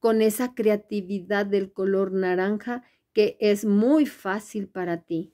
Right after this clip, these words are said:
Definitivamente tú procesas ese color de la creatividad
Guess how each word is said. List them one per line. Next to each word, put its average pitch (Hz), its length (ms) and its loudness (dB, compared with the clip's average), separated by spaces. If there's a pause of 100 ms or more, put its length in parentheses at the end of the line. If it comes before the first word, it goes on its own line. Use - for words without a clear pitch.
(100)
Definitivamente 208 1700 0
tú 208 300 -6
procesas 202 920 -4 (320)
ese 208 360 2
color 202 460 0
de 202 140 -2
la 196 300 -2
creatividad 190 1040 -2